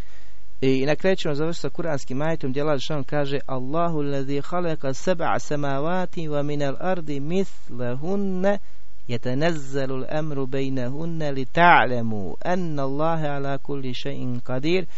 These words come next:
wa anna Allaha qad ahata bi kulli shay'in ilma." Allahu akbar. Dobro, razmislite o ovom kuranskom ajetu sa kojim ćemo završiti.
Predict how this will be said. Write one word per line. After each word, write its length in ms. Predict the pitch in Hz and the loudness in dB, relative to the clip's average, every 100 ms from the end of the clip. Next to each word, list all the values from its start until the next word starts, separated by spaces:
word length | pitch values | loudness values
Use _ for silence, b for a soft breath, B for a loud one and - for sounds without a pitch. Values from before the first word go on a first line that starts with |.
| B B - | B B 0
wa 120 | 127 | 0
anna 520 | 180 190 175 151 143 139 | 2 2 0 0 0 0
Allaha 440 | 139 165 170 151 | 0 0 0 0
qad 280 | - 151 135 | 0 0 0
ahata 680 | 139 143 151 185 190 180 147 | -2 -2 2 4 4 4 0
bi 160 | 139 131 | -2 -2
kulli 340 | - 139 127 | -2 -2 -2
shay'in 400 | 120 139 131 120 | -2 -2 -2 -2
ilma." 280 | 123 107 95 | -2 -2 -2
Allahu 360 | - 143 135 123 | 0 0 0 -2
akbar. 200 | - 110 | -2 -2
Dobro, 220 | 139 156 | -2 0
razmislite 360 | 143 139 - 135 | 0 0 0 0
o 20 | |
ovom 80 | 127 | 0
kuranskom 420 | 139 127 113 123 | 0 0 0 0
ajetu 140 | 127 | 0
sa 60 | - | 0
kojim 200 | 135 127 | 0 0
ćemo 180 | 113 120 | 0 0
završiti. 400 | 113 117 - | 0 0 0